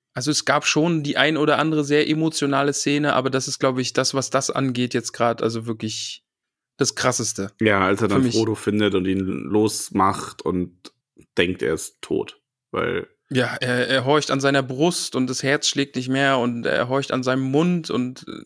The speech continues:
Speaker 1: Frodo atmet nicht mehr, hat
Speaker 2: Ja.
Speaker 1: eben diese, diese Bisse am, am Hals und war eben in diese Spinnweben eingewickelt. Ah, und dann, ja, hier dann auch wieder,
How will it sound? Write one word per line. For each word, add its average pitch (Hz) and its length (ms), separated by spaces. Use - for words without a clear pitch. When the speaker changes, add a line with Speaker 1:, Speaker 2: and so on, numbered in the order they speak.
Speaker 1:
Frodo 135 340
atmet 143 380
nicht 147 140
mehr, 139 200
hat 113 120
Speaker 2:
Ja. - 40
Speaker 1:
eben 131 100
diese, 127 360
diese 131 180
Bisse 170 760
am, 135 300
am 127 220
Hals 185 640
und 127 140
war 131 140
eben 135 120
in 131 120
diese 131 200
Spinnweben 151 640
eingewickelt. 147 1080
Ah, - 300
und 135 100
dann, 135 160
ja, 135 100
hier 135 300
dann 120 180
auch 127 160
wieder, 127 320